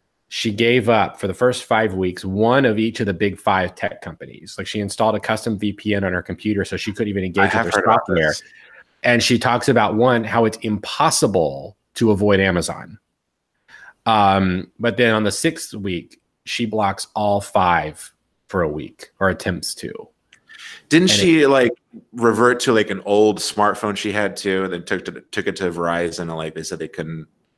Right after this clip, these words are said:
Speaker 1: No, she, um, she did find,
Speaker 2: Right.
Speaker 1: because she's a tech writer, she's like, she found a ton of old Android phones on, for, for when she was, um,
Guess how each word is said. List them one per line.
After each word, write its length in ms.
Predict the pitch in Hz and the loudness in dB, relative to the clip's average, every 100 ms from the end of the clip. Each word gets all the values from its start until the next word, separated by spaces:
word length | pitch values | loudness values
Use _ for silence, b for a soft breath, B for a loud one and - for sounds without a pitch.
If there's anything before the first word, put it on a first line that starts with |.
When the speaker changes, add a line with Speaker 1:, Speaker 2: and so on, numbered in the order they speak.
| _ _ B B | _ _ B B
Speaker 1:
No, 240 | 139 151 | 2 4
she, 360 | 147 - 180 175 | 4 4 6 6
um, 340 | 147 127 120 - | 6 4 0 -4
she 140 | - | -4
did 240 | 127 170 | 2 2
find, 340 | 160 156 143 127 | 2 2 2 0
Speaker 2:
Right. 60 | |
Speaker 1:
because 200 | 120 135 | -2 -2
she's 120 | 135 131 | -2 -4
a 60 | |
tech 260 | - 127 127 | 0 0 2
writer, 320 | 110 101 101 | 2 2 0
she's 160 | 113 104 | -2 -6
like, 120 | 98 | -6
she 120 | - | -4
found 160 | 123 120 | 0 0
a 40 | |
ton 220 | - 139 | -2 -2
of 60 | 123 | 0
old 120 | 113 | 0
Android 420 | 101 107 101 87 | 0 -2 -2 -4
phones 340 | - 87 80 85 | -4 -8 -6 -6
on, 280 | 90 76 95 | -8 -8 -4
for, 280 | 107 104 95 | -2 0 -2
for 200 | 110 98 | -2 0
when 180 | 95 | 0
she 160 | 92 101 | -2 -2
was, 260 | 92 87 92 | -2 -2 -2
um, 400 | 87 82 82 | -2 -4 -6